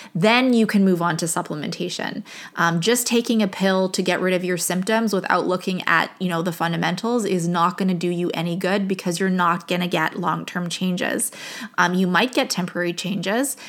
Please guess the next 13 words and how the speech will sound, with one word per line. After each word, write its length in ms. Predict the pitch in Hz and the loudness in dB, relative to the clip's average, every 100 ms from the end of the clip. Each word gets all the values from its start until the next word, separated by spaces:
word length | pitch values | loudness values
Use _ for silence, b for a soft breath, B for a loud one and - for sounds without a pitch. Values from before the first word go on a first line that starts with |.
| B | B
because 240 | - 196 170 | -6 -2 0
there's 180 | 180 - | -2 0
some 220 | 180 175 | -2 0
wonderful 460 | 175 180 208 196 | 2 4 2 0
supplements 480 | 180 214 220 247 202 | 0 0 2 2 2
on 120 | 185 | 0
the 60 | 175 | 0
market 380 | 170 175 196 190 | 0 0 -2 -2
that 160 | 175 | -2
do 180 | 170 202 | 2 2
a 60 | 190 | 2
good 220 | 185 170 | 2 2
job, 500 | 196 208 185 208 | 4 6 6 4